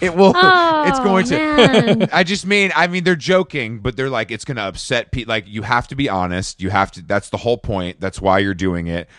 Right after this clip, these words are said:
Speaker 1: That's satisfying as an artist. It's also why they're paying you the money, is because you gotta leave it all on the table. And that's just a really difficult thing to do. And I'm sure you went through some of that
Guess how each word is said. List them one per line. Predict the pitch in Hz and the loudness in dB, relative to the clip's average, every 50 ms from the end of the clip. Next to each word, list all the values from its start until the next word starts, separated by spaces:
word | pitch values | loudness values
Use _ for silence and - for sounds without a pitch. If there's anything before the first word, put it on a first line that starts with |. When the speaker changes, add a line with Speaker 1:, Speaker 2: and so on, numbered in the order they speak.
| - - | -10 -6
Speaker 1:
That's | - 123 120 | -4 -4 -2
satisfying | - - 170 151 147 147 - - 147 131 123 117 113 | 0 0 0 2 0 0 -2 0 0 0 0 0 0
as | 107 95 | -2 -2
an | 110 | 0
artist. | 107 107 110 110 110 - | 0 2 2 2 0 -4
It's | 107 - | -4 -2
also | - 107 104 - - 110 | 0 0 0 2 0 0
why | 98 98 92 | 2 2 0
they're | 92 95 90 | 0 0 -2
paying | - - 104 95 92 | -2 -2 -2 -2 -2
you | 92 92 | -4 -4
the | 90 | -4
money, | 92 90 90 90 76 67 69 - _ _ _ - | -2 -2 -2 -2 -4 -6 -12 -16 _ _ _ -14
is | - - 101 | -12 -8 -6
because | 90 110 123 123 113 | -4 -2 -2 -2 0
you | 110 | 2
gotta | 92 110 104 98 101 | 2 4 4 4 2
leave | 98 107 107 95 | 0 -2 -2 -2
it | 92 | 0
all | 95 92 90 | 0 2 2
on | 87 85 | 0 0
the | 82 | -2
table. | 78 - 127 127 131 110 90 82 76 76 73 _ - - - - - _ - | -4 0 0 0 0 0 -2 -4 -4 -6 -8 _ -20 -20 -20 -20 -16 _ -6
And | 101 104 104 | -6 -2 0
that's | 113 110 107 | 0 0 0
just | - 113 107 - | -2 -4 -2 0
a | 110 | 0
really | 95 98 101 107 104 98 92 | 2 4 4 4 2 2 0
difficult | 80 - 104 95 - 104 - - 98 90 87 | 0 0 -2 0 -2 -4 0 2 2 2 0
thing | - - 95 92 90 85 | 0 -2 -2 -2 -2 -6
to | - - 90 | -8 -10 -8
do. | 71 65 98 117 120 90 76 69 67 - - _ _ _ _ _ _ - | -2 2 4 4 4 2 0 -4 -8 -12 -14 _ _ _ _ _ _ -6
And | 87 95 95 | -4 -2 -2
I'm | 95 95 92 | -2 -2 -2
sure | 90 - - - - 139 120 110 95 92 | -4 -4 -4 -2 0 2 4 4 4 2
you | 92 95 98 92 | 0 -2 -2 -2
went | 87 87 85 82 80 | -2 -2 -4 -6 -8
through | - 87 87 80 | -8 -6 -6 -4
some | - - - 101 87 | -4 -4 -4 -4 -2
of | 80 76 | -4 -4
that | 69 85 80 76 67 65 62 | -4 -4 -4 -4 -4 -6 -8